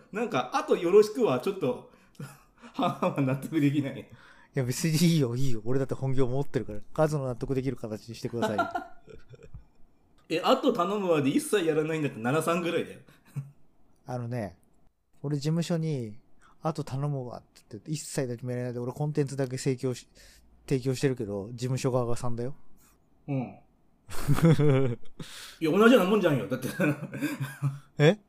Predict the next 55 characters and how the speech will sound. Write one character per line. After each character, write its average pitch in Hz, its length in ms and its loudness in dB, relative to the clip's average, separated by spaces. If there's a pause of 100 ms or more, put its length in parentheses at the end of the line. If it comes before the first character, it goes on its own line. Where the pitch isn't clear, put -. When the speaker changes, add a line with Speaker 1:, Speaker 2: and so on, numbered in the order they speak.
(100)
Speaker 2:
何？ 139 300 0 (560)
Speaker 1:
同 208 200 2
じ、 196 120 4
同 233 160 4
じ 220 180 -2
よ 247 100 -2
う 208 40 -2
な 160 100 -4
も 156 100 -6
ん 160 60 -8
じ 120 80 -8
ゃ - 20 -12
ん。 - 40 -18 (160)
三 214 240 2
で 214 40 4
合 233 60 6
っ 233 80 2
て 147 100 -2
ん 113 60 -2
じ 101 60 -8
ゃ 95 40 -10
ん、 95 60 -14
だ 95 80 -12
っ 92 40 -18
た - 160 -20
ら。 82 40 -16
Speaker 2:
ど - 60 -20 (800)
う 151 80 -2
い - 20 0
う 135 40 0
こ 127 80 -4
と？ 139 120 -4
だ 139 100 -2
っ 120 40 -10
て 117 60 -8
事 117 40 -10
務 147 140 -4
所 170 100 -2
が 160 60 -2
七 151 200 2
取 117 120 -6
っ - 20 -12
て 117 80 -6
く 123 80 -6
っ - 20 -6
て - 140 -12
わ 113 80 -4
け 113 60 -8
じ 98 100 -12
ゃ - 20 -8
な 98 80 -6
い 90 80 -10
よ、 101 60 -12
別 110 180 -14
に。 95 120 -18